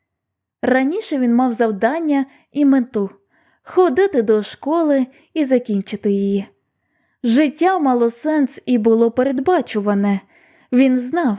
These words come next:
що робить і куди йде, про те, куди він йде зараз.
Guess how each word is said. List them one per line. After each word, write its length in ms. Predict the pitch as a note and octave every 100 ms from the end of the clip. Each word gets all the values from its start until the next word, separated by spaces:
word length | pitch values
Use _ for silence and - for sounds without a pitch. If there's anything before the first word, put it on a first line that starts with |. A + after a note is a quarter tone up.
| - -
що 340 | - - A3
робить 520 | G#3 B3+ D4 D4+ - _ _ -
і 100 | E4
куди 320 | C4 A3 A3
йде, 260 | G#3+ G#3 - - _ _ -
про 220 | - E4 C#4
те, 300 | D#4 F4+ E4+
куди 500 | C4+ B3 G#3 D4 D#4+
він 180 | D#4
йде 280 | C#4+ B3 D4
зараз. 600 | C#4 F#4 C#4+ G3+ G3 -